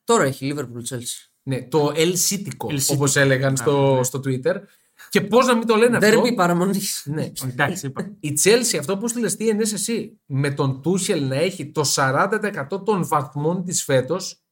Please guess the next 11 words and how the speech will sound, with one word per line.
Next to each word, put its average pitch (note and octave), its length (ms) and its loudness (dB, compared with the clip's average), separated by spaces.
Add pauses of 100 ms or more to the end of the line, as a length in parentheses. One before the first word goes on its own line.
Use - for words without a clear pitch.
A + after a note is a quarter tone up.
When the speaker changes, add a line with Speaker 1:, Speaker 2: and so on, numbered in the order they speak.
Speaker 2:
και D#3+ 100 -4
απολύθηκε D3+ 580 -4
το F3 100 -10
Σεπτέμβριο. F3 560 -6 (160)
Speaker 3:
<laughs> - 120 -20
Speaker 2:
Δηλαδή, - 180 2
Speaker 1:
Πριν - 160 4
το G3 60 0
Speaker 2:
γίνονται F#3+ 240 4 (100)
Speaker 1:
match. C#3 40 -4
Speaker 2:
αυτά. - 400 -6